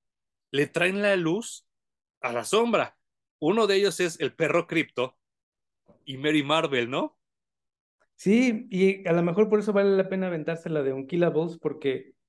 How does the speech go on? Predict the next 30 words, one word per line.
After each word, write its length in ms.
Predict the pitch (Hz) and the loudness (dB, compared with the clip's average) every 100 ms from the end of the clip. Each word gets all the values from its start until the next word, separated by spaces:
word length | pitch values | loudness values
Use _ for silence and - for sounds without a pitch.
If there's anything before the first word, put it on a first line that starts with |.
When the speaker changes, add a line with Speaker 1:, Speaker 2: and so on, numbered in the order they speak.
| _ _ _ _ | _ _ _ _
Speaker 2:
eh, 480 | 151 147 156 - - - | 2 2 2 -2 -12 -2
por 180 | 170 | 2
eso 220 | 185 185 208 | 2 2 0
se 140 | 208 | -2
pueden 320 | - 175 185 | -2 0 2
encontrar 520 | 170 147 143 160 175 | 0 -2 -2 0 0
con 200 | 170 151 | -2 -2
Mary 200 | 151 175 | -2 -2
Marvel 460 | 202 208 202 208 226 | 0 2 4 2 2
y 100 | 180 | -6
por 160 | 160 160 | -4 -4
eso 160 | 175 | -2
se, 160 | 175 175 - | -4 -6 -8
se 120 | - | -4
encuentra 640 | 139 135 160 160 175 165 143 | -4 0 0 0 2 2 2
Damian 440 | 147 160 165 165 | 2 2 -2 -4
con 540 | 160 131 127 123 123 127 | -6 -6 -6 -6 -8 -6
Jim 200 | 139 156 | -2 2
Gordon. 600 | 151 156 202 269 269 - _ - | 2 2 2 -2 -4 -12 _ -6
Speaker 1:
Ajá, 520 | 131 127 143 180 - _ _ _ _ - | -4 -2 -4 -4 -6 _ _ _ _ -8
ajá. 380 | 120 143 156 - _ _ _ _ _ _ - | -4 -2 -4 -6 _ _ _ _ _ _ -4
Speaker 2:
¿No? 140 | 196 | -2
Que 100 | 185 | 0
también 320 | 170 151 180 | 2 2 2
se 80 | 185 | 2
abrazan 540 | 175 170 180 196 208 202 | 0 0 0 2 0 0
y, 220 | 160 160 | -2 -2
pues, 440 | 156 - 160 139 | -4 -10 -10 -10
es 420 | - 165 170 - - | -8 -4 -4 -6 -2
como 720 | 208 202 170 147 135 - | 2 4 6 4 2 -4